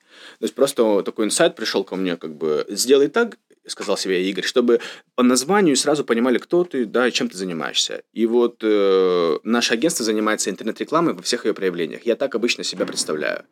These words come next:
То есть все, что связано с, с рекламой в интернете, это к нам. Потому что это очень обширная тема. Вот в начале подкаста вы сказали, что,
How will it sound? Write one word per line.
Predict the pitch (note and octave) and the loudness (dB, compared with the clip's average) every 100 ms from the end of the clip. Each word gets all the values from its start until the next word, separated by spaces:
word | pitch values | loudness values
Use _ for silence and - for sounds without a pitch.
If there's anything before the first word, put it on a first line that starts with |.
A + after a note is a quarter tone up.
| _ - - | _ -20 -6
То | A2+ | 0
есть | A2+ | 0
все, | - D#3 | 2 2
что | D3+ A2 | 2 -2
связано | B2 A#2+ A2 F#2+ | 0 0 0 0
с, | F#2 | -2
с | - - - | -4 -8 -8
рекламой | G#2+ A2+ A2 | -4 0 0
в | G#2 | -2
интернете, | A#2 A#2+ C#3 | -2 0 0
это | A2+ F#2+ | -2 -6
к | |
нам. | F2+ A1 - _ _ _ _ | -6 -8 -10 _ _ _ _
Потому | - A2+ B2+ | -4 0 0
что | B2 - - - | 0 -4 -6 -8
это | - | 0
очень | A2+ - B2+ | 0 0 -4
обширная | - B2+ A#2 | -2 0 0
тема. | A2+ A#2+ D#2+ - | 0 -2 -2 -4
Вот | G2 - | -6 -6
в | A2 | -6
начале | A2+ C3+ A#2+ G2 | -2 2 2 2
подкаста | - D#3+ D#3 G#2+ | -4 -4 -4 -4
вы | |
сказали, | A2+ A#2 A#2+ A2 | -6 -2 0 0
что, | - | -4